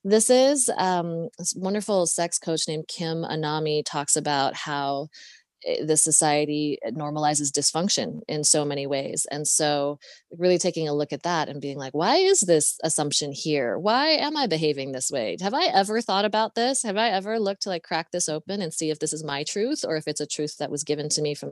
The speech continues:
somewhere external?" Even if it's just cultural, not even an individual, you know?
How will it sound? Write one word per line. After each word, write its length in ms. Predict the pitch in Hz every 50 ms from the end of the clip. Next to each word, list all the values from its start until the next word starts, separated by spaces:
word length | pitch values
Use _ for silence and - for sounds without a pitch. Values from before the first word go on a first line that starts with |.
| - 143
somewhere 380 | - - - 147 143 143 135 139
external?" 580 | 147 - - - - 156 147 151 165 202 233 247 - - - - - - - -
Even 180 | - 233 269
if 80 | 302 277
it's 80 | 254 202
just 160 | 190 - -
cultural, 420 | - - 196 247 - 208 151 139
not 120 | 151 160 170
even 160 | 165 165 160
an 60 | 151
individual, 680 | - 165 160 151 143 147 170 214 269 220 156 123 107 - -
you 120 | - 156 151
know? 260 | 147 143 143 143 147